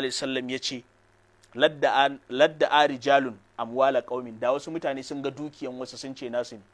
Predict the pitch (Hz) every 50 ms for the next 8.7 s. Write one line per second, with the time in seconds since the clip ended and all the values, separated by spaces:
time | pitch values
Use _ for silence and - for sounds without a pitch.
0 | _ _ _ _ _ - 151 165 160 147 147 151 147 147 147 135 143 156 - 147
1 | 127 123 120 123 156 202 202 180 151 131 127 120 - - 214 190 185 160 151 -
2 | 151 151 151 143 139 147 143 131 123 120 120 123 127 120 110 104 - 113 107 104
3 | 101 101 101 - _ - 123 156 190 196 170 143 139 - 190 170 156 156 147 123
4 | - 127 120 110 - - - 135 135 131 - 135 147 - - _ _ _ - _
5 | _ _ - 117 - - 147 139 143 139 135 135 139 131 - 131 123 110 135 131
6 | 127 123 120 - 127 120 123 123 113 107 107 107 107 110 113 113 107 95 92 -
7 | 127 120 120 123 127 120 117 117 120 120 117 - - - - - _ _ - -
8 | - _ _ _ _ _ 113 107 - 139 127 127 120